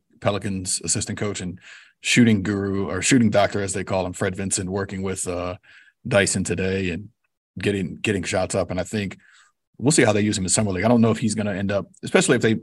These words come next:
if, if they keep the rosters at, at fifteen where they're at right now, they don't make any trades. Yeah, Dyson's probably gonna be learning a lot as the eleven, twelve guy. But, uh,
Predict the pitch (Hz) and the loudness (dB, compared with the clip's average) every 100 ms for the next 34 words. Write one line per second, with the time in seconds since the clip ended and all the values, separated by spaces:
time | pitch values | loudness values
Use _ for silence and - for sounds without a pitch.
0 | - 107 - _ _ _ _ _ 107 123 | -4 -6 -8 _ _ _ _ _ -4 -4
1 | 110 151 120 120 117 - 110 - 98 101 | 2 4 4 4 4 2 -4 -4 -2 0
2 | 95 _ 101 104 - 104 113 101 92 98 | -2 _ -2 -2 -4 -4 -4 -4 -4 -2
3 | 101 92 92 98 95 95 104 101 98 95 | 0 0 -2 -4 -4 -6 -4 -4 -6 -8
4 | - 95 87 87 - - - - 101 90 | -4 -4 -4 -8 -14 -20 -20 -2 2 4
5 | 101 104 - 107 101 98 101 92 90 - | 2 0 -4 -2 -2 -2 -6 -6 -8 -10
6 | 104 95 95 95 - 107 107 101 101 98 | -8 -6 -6 -8 -8 -4 -2 -4 -6 -6
7 | 90 87 92 95 95 85 90 71 107 98 | -6 -6 -6 -6 -8 -8 -6 -4 0 0
8 | 85 107 90 - _ - - - 95 98 | 0 -4 -10 -10 _ -20 -18 -8 -6 -6